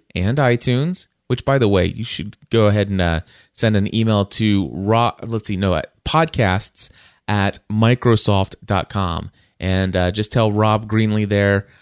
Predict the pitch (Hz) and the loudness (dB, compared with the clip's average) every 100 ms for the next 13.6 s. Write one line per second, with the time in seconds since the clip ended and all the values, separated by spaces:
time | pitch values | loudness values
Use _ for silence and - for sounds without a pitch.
0 | _ 87 92 95 95 95 92 90 98 107 | _ -4 -2 2 4 4 4 0 0 2
1 | 107 104 98 95 - 98 90 - 98 92 | 4 4 2 0 0 0 2 2 0 0
2 | - 90 - 98 90 90 92 92 92 - | 0 -2 -2 -2 0 0 0 -2 -2 -2
3 | 92 87 92 90 82 85 95 104 104 101 | -2 -2 -4 0 0 0 0 2 4 0
4 | 98 _ _ _ - 87 95 95 87 92 | -2 _ _ _ -6 -4 0 0 0 0
5 | 87 82 95 90 87 95 90 98 92 95 | 0 0 0 0 0 -4 -4 -4 -4 -6
6 | - - 87 90 85 82 - 85 85 - | -6 -4 -2 -2 -2 -2 -4 -4 -6 -10
7 | _ _ _ - 92 98 101 98 117 107 | _ _ _ -4 -2 0 -2 0 -2 2
8 | 104 92 92 - - 135 135 113 107 104 | 4 4 0 -4 -4 -4 -2 0 2 2
9 | 101 95 95 _ _ - 104 104 - 95 | 2 0 -4 _ _ -2 0 0 -2 -4
10 | - 127 135 - 135 139 - - - - | -2 -2 -2 -2 -2 -2 -4 -6 -6 -6
11 | - _ _ - 123 110 87 120 - _ | -10 _ _ -4 2 4 4 0 -6 _
12 | _ _ - 98 - 110 120 107 - 90 | _ _ -4 -2 0 0 0 0 0 -2
13 | - 80 - 80 73 | -2 -6 -4 -6 -6